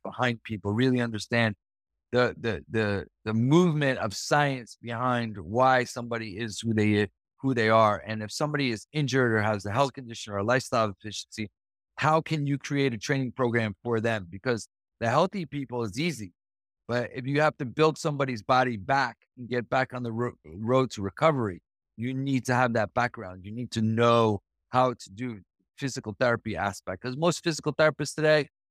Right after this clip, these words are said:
don't even know what they're doing either, 'cause they went to school and they learned a protocol. You know, when you walk, what flexes your knee when you're moving, right? If you ask that question to most physical therapists, they'll say, "Well, your hamstring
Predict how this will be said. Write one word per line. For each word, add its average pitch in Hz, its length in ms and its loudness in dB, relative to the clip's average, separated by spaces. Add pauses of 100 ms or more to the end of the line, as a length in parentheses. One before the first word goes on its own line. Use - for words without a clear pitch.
don't 165 160 0
even 160 180 0
know 160 120 4
what 156 140 2
they're 160 100 2
doing 151 280 0
either, 165 280 -2
'cause 123 140 -8
they 135 80 -2
went 147 200 -2
to 135 60 -14
school 156 300 -2
and 147 100 -2
they 143 60 2
learned 147 260 2
a - 20 -2
protocol. 165 560 -2 (480)
You 110 140 -4
know, 151 300 2
when 151 160 -2
you 175 140 4
walk, 151 420 6 (720)
what 165 340 0
flexes 170 540 -2
your 151 120 -4
knee 151 280 -2
when 123 220 -8
you're 117 140 -8
moving, 120 440 2 (920)
right? 143 320 2 (260)
If 123 120 -10
you 170 140 4
ask 165 220 4
that 156 140 -4
question 151 380 -4
to 135 100 -14
most 143 440 -6 (420)
physical 143 340 -2
therapists, 175 480 0
they'll 139 120 -10
say, 151 140 -2
"Well, 139 180 0
your 123 100 2
hamstring 143 560 -2